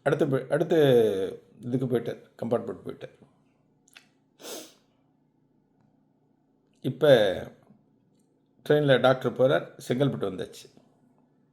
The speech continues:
செங்கல்பட்டுல இறங்குறா, கார்த்தால, விடிகார்த்தால. இந்த ஜங்ஷனை விட்டு வெளியில வரா, ஒரு பஸ்ஸு, பஸ்ஸில் ஏறுறா, காஞ்சிபுரம் மடத்துக்கு போயாச்சு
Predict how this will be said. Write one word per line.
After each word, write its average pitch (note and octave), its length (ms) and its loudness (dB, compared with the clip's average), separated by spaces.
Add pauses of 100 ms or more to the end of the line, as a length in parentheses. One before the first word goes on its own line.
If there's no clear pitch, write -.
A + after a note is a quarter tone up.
(1400)
செங்கல்பட்டுல C3+ 480 0
இறங்குறா, G2 380 -4 (440)
கார்த்தால, A2+ 400 0
விடிகார்த்தால. - 680 -8 (1700)
இந்த C#3+ 220 2
ஜங்ஷனை D#3+ 280 0
விட்டு D3 360 0
வெளியில C#3 180 2
வரா, C3+ 260 4
ஒரு C#3 240 0
பஸ்ஸு, B2 420 -4 (220)
பஸ்ஸில் C3 260 -2
ஏறுறா, A2+ 560 0
காஞ்சிபுரம் - 540 -6 (220)
மடத்துக்கு G2+ 380 -8
போயாச்சு - 360 -14